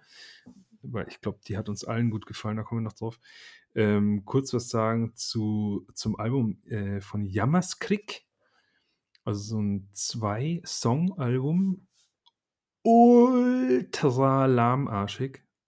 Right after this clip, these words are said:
Mega lahmarschig. Und ehrlich gesagt, ich war nicht so richtig in der Stimmung dafür. Ähm,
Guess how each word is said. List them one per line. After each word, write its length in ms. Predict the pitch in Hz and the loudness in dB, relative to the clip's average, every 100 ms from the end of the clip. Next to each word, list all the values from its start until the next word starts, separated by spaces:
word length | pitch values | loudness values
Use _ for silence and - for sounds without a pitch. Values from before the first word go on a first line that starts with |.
| _ _ _ _ _ _ _ _ | _ _ _ _ _ _ _ _
Mega 840 | - 160 170 175 170 175 165 143 120 | -10 -6 -2 0 0 0 0 2 2
lahmarschig. 720 | 113 107 107 104 107 131 123 | 2 -2 -4 -6 -6 -8 -6
Und 160 | 120 - | -6 -4
ehrlich 240 | 131 135 | -6 -4
gesagt, 320 | 120 120 120 | -4 -2 -4
ich 140 | - - | -6 -4
war 80 | 123 | -2
nicht 220 | 131 139 117 | -2 -4 -2
so 240 | 120 120 | 0 0
richtig 360 | 113 147 - - | 0 -2 -4 -6
in 80 | |
der 100 | 98 | -6
Stimmung 360 | 95 - 101 104 | -6 -6 -6 -6
dafür. 440 | 101 - 117 156 - - - - - - - _ _ _ | -8 -4 -4 -4 -8 -20 -20 -20 -20 -20 -20 _ _ _
Ähm, 720 | 113 107 107 107 104 98 - | -4 -2 -2 -2 -2 -4 -8